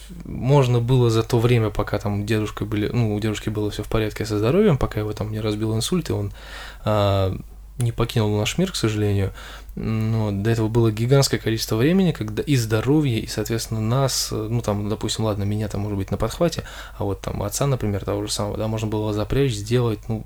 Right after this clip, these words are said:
там, м-, можно было горы свернуть, на самом деле. Но особо никто этим не занимался, поэтому дача постепенно, постепенно, м, разваливалась, и сейчас она, на самом деле, в отвратительном состоянии, и поэтому нам с отцом сейчас приходится просто все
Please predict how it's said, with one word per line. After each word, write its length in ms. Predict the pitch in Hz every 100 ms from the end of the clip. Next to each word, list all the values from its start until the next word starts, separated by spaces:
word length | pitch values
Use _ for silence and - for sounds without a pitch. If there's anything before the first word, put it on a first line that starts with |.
| -
там, 240 | - 101 92
м-, 60 | 110
можно 440 | 120 120 143 127
было 220 | 120 120 117
горы 280 | 113 110
свернуть, 360 | 101 - 95 -
на 60 | -
самом 220 | - -
деле. 140 | - - - - -
Но 160 | 147 156
особо 340 | 123 131 151
никто 220 | 147 139
этим 160 | 151 151
не 80 | 147
занимался, 400 | 151 175 202 -
поэтому 280 | 120 120 117
дача 260 | 147 156
постепенно, 500 | - - - - 139
постепенно, 560 | 120 - - - 120 117 - - - - -
м, 140 | -
разваливалась, 840 | - 107 107 127 175 151 123 107
и 60 | 110
сейчас 280 | - 143 -
она, 140 | 107
на 100 | 113
самом 200 | 107 110
деле, 200 | 107 101 98 -
в 60 | -
отвратительном 500 | 107 117 120 117 -
состоянии, 520 | 127 - - - 107 -
и 40 |
поэтому 340 | - 110 110
нам 120 | 117 160
с 80 |
отцом 240 | - - 131
сейчас 220 | - 123
приходится 480 | - - 120 123 -
просто 320 | - 117 -
все 280 | - -